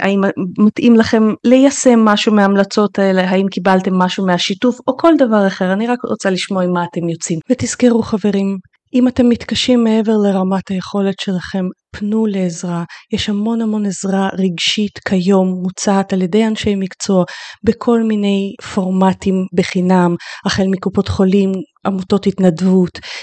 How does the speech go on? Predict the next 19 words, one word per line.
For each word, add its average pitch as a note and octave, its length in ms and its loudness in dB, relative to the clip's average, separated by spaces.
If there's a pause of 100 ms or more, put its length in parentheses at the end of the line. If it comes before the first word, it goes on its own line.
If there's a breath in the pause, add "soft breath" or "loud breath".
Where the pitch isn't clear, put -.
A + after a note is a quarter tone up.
אם A3+ 140 2
אתם A3 200 -2
צריכים A3+ 400 -2
משהו, G#3+ 260 0
אם G#3 60 -2
אתם G#3+ 180 -2 (240)
צריכים A3+ 340 -2
איזה G#3+ 160 -2 (100)
טיפ, G#3 400 0
אם A3 60 -2
אתם A3+ 180 -2
צריכים - 220 -2
לדבר G#3+ 380 2
עם G#3+ 120 0
משהו, G#3+ 260 -4
אתם - 160 -4
מוזמנים G3+ 500 -2
גם G3+ 220 0
לפנות G3 360 -6